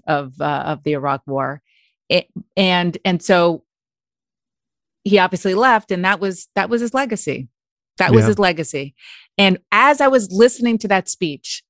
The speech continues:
Speaker 1: I was sitting on the grounds of the Pentagon for, for C N N coverage. And I just, all I kept thinking was, "This is now part of his legacy." I mean, that is, it was one of those speeches that, you know,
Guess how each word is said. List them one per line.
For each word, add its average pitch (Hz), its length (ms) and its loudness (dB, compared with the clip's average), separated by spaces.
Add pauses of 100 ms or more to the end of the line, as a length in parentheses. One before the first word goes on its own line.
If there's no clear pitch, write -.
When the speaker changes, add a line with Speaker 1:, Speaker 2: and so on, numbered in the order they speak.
(260)
Speaker 1:
I 170 40 -2
was 160 100 -2
sitting 233 300 4
on 233 100 2
the 220 60 0
grounds 185 320 -2
of 170 60 -10
the 175 80 -8
Pentagon 151 480 -4
for, 151 280 -6
for 156 160 -6
C - 160 -8
N 165 100 -4
N 165 140 -6
coverage. 135 600 -8 (540)
And 170 200 0
I 165 120 0
just, 170 280 -4 (100)
all 180 200 6
I 202 80 2
kept - 240 -4
thinking 170 340 -4
was, 143 320 -2 (300)
"This 160 340 -4
is 151 100 -6
now 147 160 -2
part 131 240 -8
of 131 120 -10
his 135 160 -12
legacy." - 540 -12 (280)
I 170 60 0
mean, 170 220 -2
that 185 200 2
is, 190 220 2
it 190 120 0
was 180 140 0
one 185 220 0
of 175 80 -6
those 202 160 -2
speeches 175 440 -4
that, 165 140 0
you 165 140 -4
know, 165 560 -2